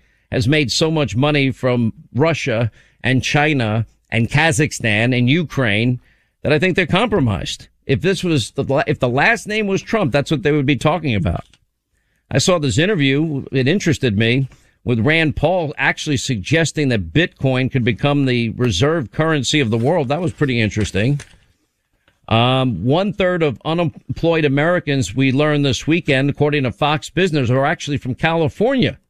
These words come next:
Now, they've got billions of dollars in a surplus out there. Why, why doesn't Gavin Newsom use his state money to take care? If one third of all unemployed Americans live in California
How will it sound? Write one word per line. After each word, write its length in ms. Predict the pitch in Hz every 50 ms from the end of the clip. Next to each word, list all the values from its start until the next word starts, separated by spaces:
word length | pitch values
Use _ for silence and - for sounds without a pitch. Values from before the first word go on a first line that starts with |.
| _ _ _ _ _ _ _ _ _ _ _ _ _ _ _ - -
Now, 80 | 208
they've 180 | 233 269 254 -
got 240 | 233 202 170 131 120
billions 400 | 196 214 220 214 208 196 160 175
of 100 | 180 151
dollars 340 | 185 190 190 190 190 156
in 80 | 185 180
a 40 | 165
surplus 520 | - - 302 277 254 - 202 156 - -
out 180 | 135 123 117 -
there. 180 | 120 107 95
Why, 520 | 95 87 104 143 196 220 226 214 190 - _ -
why 540 | 120 85 107 - - 127 165 220 254 262
doesn't 360 | 247 190 214 202 160 196 175 151
Gavin 320 | 185 202 202 196 190 190
Newsom 360 | 226 262 220 - - 208 208
use 220 | 208 214 214 160 -
his 420 | 233 285 311 170 - - - - _ _ _ _ _
state 400 | - - - - 180 160 - -
money 380 | 143 139 131 113 92 - - - - _ _ _ _ _ _ _ _ _ _ _ _ _ _ _ -
to 100 | 165 139
take 260 | - 185 170 - -
care? 400 | 170 160 147 143 135 123 - _ _ _ -
If 120 | 131 - 127 120 -
one 460 | 135 139 135 123 160 208 254 277 -
third 340 | - - 202 196 214 220 202
of 180 | 180 143 - - _ -
all 340 | 147 156 180 208 220 214 185
unemployed 520 | 180 185 190 180 - - 175 180 190 170
Americans 560 | 147 135 139 147 170 196 202 - 214 175 120
live 200 | 139 151 175 175
in 120 | 165 131 -
California 880 | 147 147 151 165 160 127 - - 123 123 139 165 220 247 254 220 -